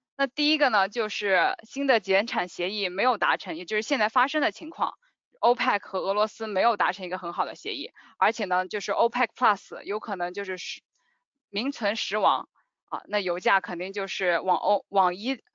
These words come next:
往那个沙特的那个十块钱这样去走了嘛。因为沙特的话呢，可能就是，啊，占领了全部的市场，把所有竞争对手都挤掉了。这是第一种情况，那油价可能会崩盘。那第二种情况呢，就是虽然协议没有达成，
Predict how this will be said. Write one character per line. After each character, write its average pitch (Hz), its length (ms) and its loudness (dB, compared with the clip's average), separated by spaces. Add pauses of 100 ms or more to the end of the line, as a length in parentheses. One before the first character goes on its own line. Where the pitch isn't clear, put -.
(140)
往 180 240 2
那 208 160 2
个 185 340 6
沙 269 240 2
特 - 180 2
的 202 120 2
那 214 100 -4
个 196 80 0
十 - 180 -8
块 233 200 0
钱 175 180 -10
这 214 80 -6
样 196 100 -2
去 233 140 -16
走 - 220 -10
了 - 80 -18
嘛。 - 100 -6 (760)
因 226 120 -2
为 226 440 2
沙 - 260 2
特 240 160 0
的 190 100 0
话 196 200 4
呢， 165 220 -2 (120)
可 190 160 -6
能 175 140 -4
就 208 120 -6
是， 180 540 -2
啊， 185 100 0
占 214 220 0
领 175 100 -6
了 156 80 -4
全 196 220 -8
部 277 100 -2
的 208 80 -2
市 202 140 -6
场， - 160 -2
把 165 120 0
所 202 160 -6
有 208 80 0
竞 208 160 -8
争 208 120 -4
对 220 100 -2
手 180 140 -8
都 196 100 -10
挤 - 140 -14
掉 185 160 2
了。 - 80 -6 (1400)
这 233 100 -2
是 226 60 0
第 240 120 -6
一 254 60 -2
种 233 140 -2
情 - 120 -12
况， - 200 -4 (380)
那 202 80 -8
油 180 120 0
价 190 140 2
可 - 100 -10
能 175 80 -10
会 190 100 -6
崩 208 160 -2
盘。 160 240 -4 (220)
那 262 80 -4
第 330 140 2
二 294 100 4
种 220 100 0
情 202 160 -8
况 226 140 2
呢， 202 100 2
就 214 140 0
是 208 240 2
虽 302 160 0
然 277 100 4
协 233 200 -4
议 285 120 2
没 240 100 0
有 208 120 4
达 226 160 4
成， 214 340 0